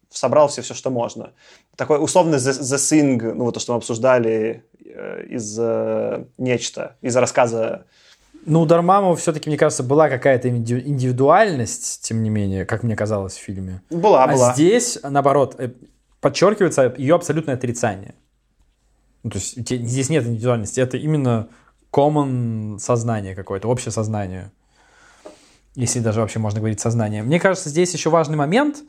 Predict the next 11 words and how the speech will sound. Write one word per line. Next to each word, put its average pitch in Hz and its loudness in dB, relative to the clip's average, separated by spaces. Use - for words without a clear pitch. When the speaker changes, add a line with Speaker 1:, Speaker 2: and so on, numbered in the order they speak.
Speaker 2:
А, 123 0
я 147 0
не 165 0
помню, 156 0
обсуждали 131 0
ли 120 0
мы 123 -2
это 120 -4
в - -14
предыдущих 131 -6
выпусках. 220 -2